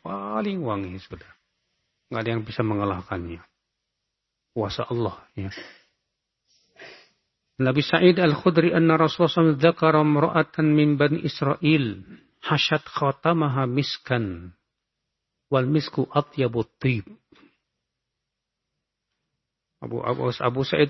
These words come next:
Al-Khudri mengatakan bahwa Rasulullah menyebut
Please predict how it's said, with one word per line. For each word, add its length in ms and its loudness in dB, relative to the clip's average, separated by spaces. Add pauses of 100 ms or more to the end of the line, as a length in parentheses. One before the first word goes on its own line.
Al-Khudri 640 0 (800)
mengatakan 560 0
bahwa 180 4
Rasulullah 460 0
menyebut 340 0